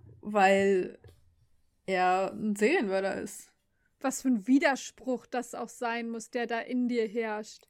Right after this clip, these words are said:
Speaker 1: Ja.
Speaker 2: So dieser innere Zwiespalt, so von wegen, „Nee, er ist mein Vater, er kann das nicht sein, äh, kann das nicht gewesen sein, ich hab ihn lieb, er ist kein so schrecklicher Mensch“, zu, „Ja, fuck, die Beweise sagen was anderes“, oder er hat sogar gestanden und dann so, äh.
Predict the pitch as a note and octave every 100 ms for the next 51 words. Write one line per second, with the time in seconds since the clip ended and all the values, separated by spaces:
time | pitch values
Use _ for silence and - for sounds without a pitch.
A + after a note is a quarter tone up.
0 | - G#3+ G3+ F#3 - A3+ A#3+ C4+ C4 C#4
1 | D4 B3+ A3+ B3 - A#3+ B3+ C#4+ - -
2 | B3 B3 A#3+ - A#3+ C4 A#3+ B3+ B3+ B3
3 | - - - A#3+ C4+ D4+ C#4 C4 - B3+
4 | B3 - C4+ C#4+ D4 A#3 B3 - C4+ C#4+
5 | C#4+ - C#4 C#4 C4+ C4+ C4+ C#4+ C#4+ B3+
6 | B3+ B3+ C4 B3 C4+ C4+ C#4 C#4 - B3+
7 | B3+ C4+ C4+ B3+ B3+ B3+ B3+ B3 - C4
8 | B3 A#3 A3+ C#4 C#4 A#3+ A#3 - - C4
9 | C4+ - C4+ B3+ C4 B3+ A#3+ B3 B3+ -
10 | C#4 B3+ - - - - A#3+ A#3 - C#4+
11 | - B3+ A#3+ A3 B3+ B3+ A#3+ B3+ B3 A#3+
12 | B3 - C4+ C#4 C4+ C4+ - C#4 C4+ C4
13 | B3+ A#3+ C4 - C#4 B3+ A3 A3+ - C#4
14 | D4 D4 C#4 C4 B3 B3+ B3 C#4 D4 F4+
15 | C4+ A#3+ A#3